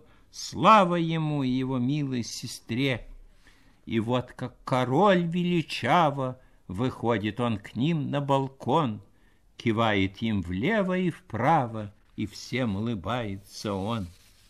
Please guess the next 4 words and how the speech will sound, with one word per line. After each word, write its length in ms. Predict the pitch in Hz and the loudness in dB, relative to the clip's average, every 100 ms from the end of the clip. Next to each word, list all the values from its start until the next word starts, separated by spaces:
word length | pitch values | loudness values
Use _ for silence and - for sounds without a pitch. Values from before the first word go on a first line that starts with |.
| _ | _
Камзол 800 | - 123 98 - 151 175 107 85 - _ _ | -2 0 0 2 6 6 4 -4 -20 _ _
из 140 | - 107 | -8 -6
зелёного 1000 | 90 87 117 120 160 185 160 151 147 - _ | -6 -2 2 4 4 4 2 0 -2 -4 _
шёлка 840 | - - 147 170 143 - - 95 | -6 0 4 4 2 -4 -8 -8